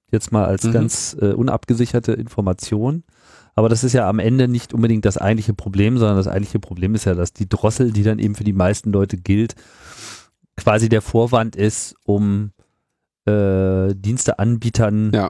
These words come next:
Speaker 1: einen bevorzugten Zugang zu verkaufen und damit eben diese Zwei-Klassen-, äh, System zu etablieren. Und ich denke, da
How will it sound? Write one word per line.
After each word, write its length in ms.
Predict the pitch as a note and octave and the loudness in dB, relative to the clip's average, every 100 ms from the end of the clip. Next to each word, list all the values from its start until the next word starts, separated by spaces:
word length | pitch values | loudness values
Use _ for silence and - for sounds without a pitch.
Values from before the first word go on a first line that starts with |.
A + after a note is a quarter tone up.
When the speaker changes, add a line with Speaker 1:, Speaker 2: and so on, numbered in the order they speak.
| - | -2
Speaker 1:
einen 320 | G#2 G#2+ G#2+ | 0 2 0
bevorzugten 600 | G#2+ - A2 - A2 G#2+ | -2 0 -2 -2 -4 -4
Zugang 500 | - D#3+ D#3 D3 C#3+ | -2 0 2 0 -4
zu 360 | - C3 C3 B2+ | -4 0 0 -2
verkaufen 720 | - A#2 - G#2+ A2+ B2 A2+ | -8 -8 -2 0 0 -2 -2
und 180 | G#2 G2+ | -2 0
damit 300 | F#2 G#2+ G2+ | 0 0 0
eben 260 | G2 G2 | -2 0
diese 260 | G2 F#2+ G2 | -2 -4 -4
Zwei-Klassen-, 640 | - F#2+ - G2 - G2+ F#2 - _ _ _ | -2 -2 0 -2 0 -2 -4 -12 _ _ _
äh, 200 | F#2+ F2+ | 0 0
System 420 | F2+ F#2+ - G#2 F#2+ | 2 -2 0 -2 0
zu 120 | E2+ | -4
etablieren. 500 | D#2 F2+ E2 E2+ E2 | -2 -2 0 -2 0
Und 60 | |
ich 80 | F2+ | -2
denke, 240 | - G#2 - | -2 -2 0
da 400 | F#2+ G2 G2 | 0 2 2